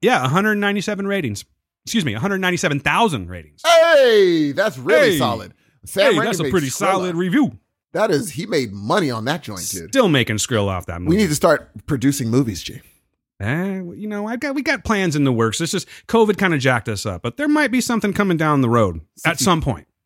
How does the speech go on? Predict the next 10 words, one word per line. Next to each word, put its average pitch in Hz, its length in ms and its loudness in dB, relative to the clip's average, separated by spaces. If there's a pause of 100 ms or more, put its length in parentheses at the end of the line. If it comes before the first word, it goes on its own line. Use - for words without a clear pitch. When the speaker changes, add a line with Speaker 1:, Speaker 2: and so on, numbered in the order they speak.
(260)
Speaker 2:
Put - 160 -2
together 120 280 -2
sixty - 400 -6
racks 120 540 -6 (140)
or, - 220 -4 (100)
and 107 240 -2
produce 101 400 0
a 90 220 -2 (800)
Paranormal 117 540 4
Activity. 92 520 -4